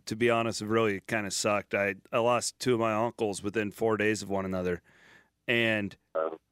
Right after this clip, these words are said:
Speaker 1: but I, you know, the one thing that I, there's two things that I really brought from that, um, 'cause I, I think you and I are a lot alike in the sense that you do try and find things that you can learn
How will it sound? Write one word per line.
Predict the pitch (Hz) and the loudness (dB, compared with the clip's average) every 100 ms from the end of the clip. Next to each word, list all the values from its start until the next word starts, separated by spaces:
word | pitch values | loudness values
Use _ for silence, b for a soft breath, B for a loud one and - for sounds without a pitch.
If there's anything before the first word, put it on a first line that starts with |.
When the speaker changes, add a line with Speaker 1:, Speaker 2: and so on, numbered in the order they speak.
| - | 0
Speaker 1:
but | 131 | 2
I, | 135 143 | 2 0
you | - 151 | -2 2
know, | 143 | 2
the | 131 | 4
one | 127 147 | 2 2
thing | 156 151 | 2 2
that | 127 | 2
I, | 113 110 104 - _ _ _ - | 2 2 0 -6 _ _ _ -6
there's | - 117 | 0 0
two | - 190 | 2 0
things | 180 160 143 107 | 4 2 2 0
that | 113 101 - _ - | 0 0 -6 _ 2
I | |
really | 120 127 113 | 4 4 4
brought | 98 107 117 | 2 2 2
from | - 107 | 0 0
that, | 98 95 95 - | 0 -2 -4 -2
um, | 101 92 87 87 _ _ _ _ _ _ _ _ _ _ | -2 -2 -4 -10 _ _ _ _ _ _ _ _ _ _
'cause | 131 123 | 0 2
I, | 131 | 2
I | 147 | 4
think | 147 135 | 4 4
you | 123 135 | 4 4
and | 127 | 4
I | 123 | 2
are | 117 107 101 _ | 2 0 -4 _
a | 120 | 0
lot | 113 143 143 | 2 4 4
alike | 123 113 113 | 4 2 2
in | 113 | -2
the | |
sense | 104 113 110 | -2 -2 -2
that | - | -2
you | 107 113 | 0 2
do | 131 | 2
try | 113 135 113 | 4 2 2
and | 110 | 2
find | - 117 113 107 | 0 0 0 0
things | 113 107 | -2 0
that | 113 | 0
you | 113 | -2
can | 104 98 | -2 0
learn | 117 120 101 95 | 2 2 0 -4